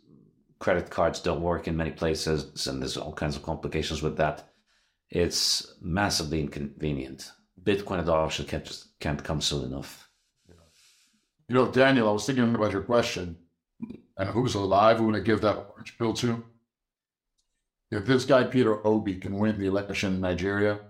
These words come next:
Speaker 2: and I can give him the orange pill, I think that would be amazing. Absolutely. I mean, Nigeria would be unleashed at that point. I would give that as my top choice, assuming he wins, which God willing he will.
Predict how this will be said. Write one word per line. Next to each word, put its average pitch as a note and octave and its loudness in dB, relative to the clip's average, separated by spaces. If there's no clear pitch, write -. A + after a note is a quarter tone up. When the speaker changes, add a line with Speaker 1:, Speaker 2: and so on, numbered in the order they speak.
Speaker 2:
and F#2+ 0
I F#2+ 4
can F2+ -4
give G2 0
him F#2+ 0
the F#2+ 2
orange F#2+ 0
pill, F#2+ 2
I F2 4
think F2+ -2
that F2 2
would D#2+ -2
be D#2 -2
amazing. D2+ -6
Absolutely. E2 2
I D#2+ 0
mean, E2 0
Nigeria E2 2
would E2 -4
be D2+ -4
unleashed F2 2
at D2 -6
that - -4
point. - -12
I G2 4
would G2 0
give F#2+ 0
that F#2 4
as D#2 -2
my E2+ 0
top E2 2
choice, E2+ 0
assuming E2 0
he D#2+ -4
wins, E2 -2
which D#2 -8
God D#2 0
willing E2 -2
he E2 -6
will. D#2 -6